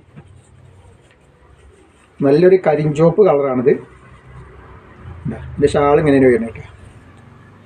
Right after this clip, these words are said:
മുന്നൂറ്റി അമ്പത് രൂപ തന്നെയാണ് ഇതിൻ്റെ റേറ്റ് വരിക. ഷിപ്പിംഗ് ഫ്രീ ആണ്. രണ്ട്, മൂന്ന്, നാല്, അഞ്ചിനൊക്കെ ഷിപ്പിംഗ് ഫ്രീ ആണ്. അപ്പോൾ ഇത് ഹോൾസെയിൽ എടുക്കുമ്പോൾ ഫ്രീ ഷിപ്പിംഗ് ഇല്ല കേട്ടോ.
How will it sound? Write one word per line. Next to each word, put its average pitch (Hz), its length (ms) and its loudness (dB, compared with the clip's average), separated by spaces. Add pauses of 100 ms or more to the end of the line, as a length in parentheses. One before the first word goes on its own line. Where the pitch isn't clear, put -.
(2750)
മുന്നൂറ്റി 156 480 2 (120)
അമ്പത് 151 300 2
രൂപ 151 140 -2
തന്നെയാണ് 156 320 2
ഇതിൻ്റെ 151 260 0
റേറ്റ് 143 320 0
വരിക. 160 160 4 (160)
ഷിപ്പിംഗ് 147 440 0
ഫ്രീ 147 120 2 (120)
ആണ്. 156 160 0
രണ്ട്, 143 260 4
മൂന്ന്, 147 180 4
നാല്, 143 200 2
അഞ്ചിനൊക്കെ 147 400 -2
ഷിപ്പിംഗ് 147 360 0
ഫ്രീ 143 120 2 (100)
ആണ്. 156 120 -6 (1200)
അപ്പോൾ 143 180 2
ഇത് 190 120 4 (840)
ഹോൾസെയിൽ 170 480 2
എടുക്കുമ്പോൾ 185 420 0 (1800)
ഫ്രീ 160 140 -6 (120)
ഷിപ്പിംഗ് 185 380 0
ഇല്ല 143 160 0
കേട്ടോ. 127 160 -8